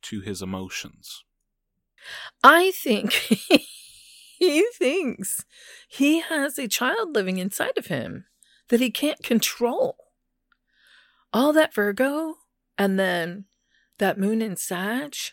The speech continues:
Speaker 2: uh, that moon in Sag definitely, and his North Node is in Sag.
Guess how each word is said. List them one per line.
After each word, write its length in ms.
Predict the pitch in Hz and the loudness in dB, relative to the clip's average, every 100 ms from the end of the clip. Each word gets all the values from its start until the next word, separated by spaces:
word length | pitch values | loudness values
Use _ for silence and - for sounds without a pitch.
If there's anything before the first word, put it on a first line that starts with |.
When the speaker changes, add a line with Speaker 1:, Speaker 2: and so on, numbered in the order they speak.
| _ _ _ _ _ _ _ _ _ _ _ _ | _ _ _ _ _ _ _ _ _ _ _ _
Speaker 2:
uh, 720 | 190 185 180 170 165 156 156 175 - _ _ _ | -4 -2 -2 -4 -4 -6 -8 -12 -18 _ _ _
that 240 | - 208 247 | -4 -2 0
moon 160 | 277 | -2
in 120 | 311 277 | -2 -6
Sag 580 | - 254 302 277 208 - - _ _ _ _ _ - | -4 -4 -4 -4 -4 -6 -10 _ _ _ _ _ 0
definitely, 1040 | 226 240 302 277 277 202 196 185 185 190 _ _ _ | 0 2 0 -2 -4 -4 -4 -4 -6 -10 _ _ _
and 140 | 226 | 2
his 200 | 220 214 | 2 2
North 280 | 208 214 190 | 0 -2 0
Node 280 | 214 311 349 | -2 -2 -4
is 120 | 302 | -6
in 140 | 180 | -6
Sag. 520 | 160 160 80 - - | -6 -6 -8 -10 -14